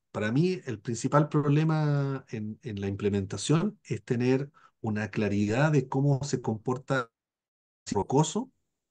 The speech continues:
eh, a la solicita-, a una solicitación totalmente distinta a la que está acostumbrado. Que si tiene un rasgo y pasamos a una mina de caving, vamos a, a, a exigir otro estrés al, al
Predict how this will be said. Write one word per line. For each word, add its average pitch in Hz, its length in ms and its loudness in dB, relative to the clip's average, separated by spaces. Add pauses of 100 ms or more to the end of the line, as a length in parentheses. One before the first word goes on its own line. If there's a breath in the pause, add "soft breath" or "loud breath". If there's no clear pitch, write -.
(280)
eh, 104 240 -2
a 127 100 2
la 127 100 4
solicita-, 120 380 2
a 120 40 -4
una 135 140 2
solicitación 127 760 -2 (480)
totalmente 151 540 2
distinta 165 380 2 (360)
a 135 60 -2
la 117 100 2
que 117 60 -6
está - 160 0
acostumbrado. 104 720 0 (280)
Que 98 220 -4
si - 160 -8
tiene 123 160 4
un 147 100 8
rasgo 151 460 0 (280 loud breath)
y - 40 -20
pasamos 120 400 -2
a 123 60 0
una 131 180 0
mina 143 260 4
de 143 160 2
caving, 143 540 0 (380 soft breath)
vamos 117 420 -4
a, 107 240 -4
a, 98 340 -6
a - 80 -8
exigir - 680 2
otro 147 480 6
estrés 160 560 0
al, 98 200 -6
al 101 280 -2